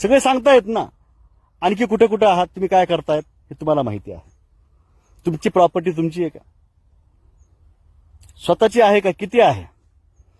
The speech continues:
तुम्ही पण चंग बांधलाय कुणाला तरी संपवायचं, आणखी कोणतरी चंग बांधलाय तुम्हाला संपवायचं. एकेकाचे मित्र असलेले तुम्ही शत्रू होतायत.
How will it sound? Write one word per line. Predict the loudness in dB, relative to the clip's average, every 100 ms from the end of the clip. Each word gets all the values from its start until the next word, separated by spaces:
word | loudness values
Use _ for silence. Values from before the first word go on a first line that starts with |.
| _ _ -10
तुम्ही | -4 0
पण | 0
चंग | 2 0 2
बांधलाय | 2 2 2 0
कुणाला | 2 0
तरी | 0 -2
संपवायचं, | -2 0 0 0 -4 -8 -14 -20 -12 -2
आणखी | -2 0
कोणतरी | -2 -2 0
चंग | 0 0
बांधलाय | 0 0 0
तुम्हाला | -2 0 0
संपवायचं. | 0 -2 -2 -4 -6 -12 -14 -16 -16 -12
एकेकाचे | -8 -4 -4 -4
मित्र | -4 0 0
असलेले | 0 -2 -6
तुम्ही | -6 -4
शत्रू | -6 -4 -4
होतायत. | -4 -8